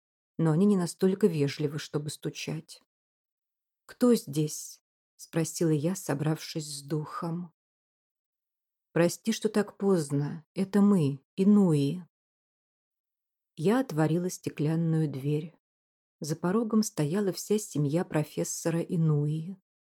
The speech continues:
То был старый друг мамы с папой, преподававший дерматологию в больнице при университете. "Что случилось?" спросила я, приглашая их внутрь.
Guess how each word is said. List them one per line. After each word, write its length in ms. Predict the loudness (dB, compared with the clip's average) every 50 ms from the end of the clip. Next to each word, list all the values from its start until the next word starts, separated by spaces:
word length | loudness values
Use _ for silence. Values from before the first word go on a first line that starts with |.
| _ _ _ _ _ _
То 160 | _ 2 2 2
был 340 | 4 2 2 2 0 -4
старый 380 | -10 -8 -4 -2 0 2 2 2
друг 380 | 2 2 2 0 0 0 -2 0
мамы 260 | 0 2 2 0 -2
с 140 | -4 -8 -8
папой, 680 | _ -2 -2 -2 -4 -6 -8 -8 -8 -8 -12 _ _ _ _ _ _ _
преподававший 800 | -2 0 0 0 -2 0 0 0 0 0 -2 -4 -6 -6 -6 -2
дерматологию 800 | -2 0 0 0 -2 -2 -2 -2 -2 0 -2 -2 -2 -4 -4 -4
в 60 | -2
больнице 580 | -2 -2 0 0 0 -2 -4 -6 -8 -8 -8 -8
при 180 | -4 -2 0
университете. 1300 | 0 2 0 0 -2 -4 -6 -6 -6 -6 -6 -6 -6 -6 -4 -4 -4 -4 -8 _ -12 -10 -8 -8 -10 -12 _ _ _ _ _ _ _ _ _ _ _ _ _ _ _ _ _ _ _ _
"Что 220 | -8 -2 0 0
случилось?" 960 | 0 -2 -8 -8 -6 -6 -2 0 0 2 2 0 -2 -2 -8 -12 -14 -16 _ _ _ _ _ _ _ _
спросила 580 | _ -20 -8 -4 -2 -2 -2 -2 -4 -2 0 0
я, 260 | 0 -2 -2 -4 -4
приглашая 760 | -2 -2 -4 -2 0 -2 -2 -2 -4 -6 -4 -4 -2 -2 -4
их 300 | -4 -6 -10 -10 -8 -6
внутрь. 600 | -2 0 2 2 2 0 -2 _ -8 -8 -8